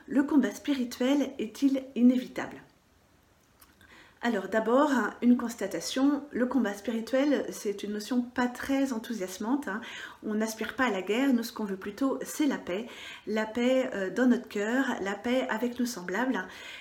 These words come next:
Et pour nous les croyants, la paix, elle est en Dieu. On se rappelle le psaume vingt-deux, « Le Seigneur est mon berger, je ne manque de rien. Sur les prés d'herbes fraîches, il me fait reposer. Il me mène vers les eaux tranquilles et me fait revivre. »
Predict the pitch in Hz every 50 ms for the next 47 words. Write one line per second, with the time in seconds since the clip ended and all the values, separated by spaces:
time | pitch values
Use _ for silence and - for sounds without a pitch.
0 | - - - 220 220 - 202 202 220 240 294 311 285 262 - - - 220 190 196
1 | 202 220 247 269 262 - - 196 196 196 196 - 214 226 247 247 - 180 185 208
2 | 226 226 - 190 180 170 165 165 165 160 - - - - - - - 202 - -
3 | 220 208 214 233 220 226 214 180 - - - - - - 185 196 220 220 - -
4 | - 247 247 226 214 175 165 - - 165 180 180 170 170 165 170 202 247 294 359
5 | - - - - - - _ _ - - 208 220 220 - 240 226 240 240 240 240
6 | 233 214 208 208 202 196 190 190 - - - 226 233 247 262 254 220 190 180 180
7 | 180 190 226 269 277 254 - 196 190 - - 170 165 - - - - - - -
8 | - - - - - - 240 233 220 220 - - 277 285 262 269 254 247 240 247
9 | 240 - - 277 277 311 330 311 - - - - 220 220 214 214 220 214 - -
10 | 254 254 247 247 240 233 - 214 208 208 196 180 185 - - - - - _ _
11 | _ - - 202 202 214 208 214 226 254 269 262 247 214 208 202 202 202 240 247
12 | 240 - 247 226 233 - 247 226 220 202 180 180 - - - - _ _ _ -
13 | - 202 202 202 202 202 - 214 202 - 202 180 185 196 185 175 165 160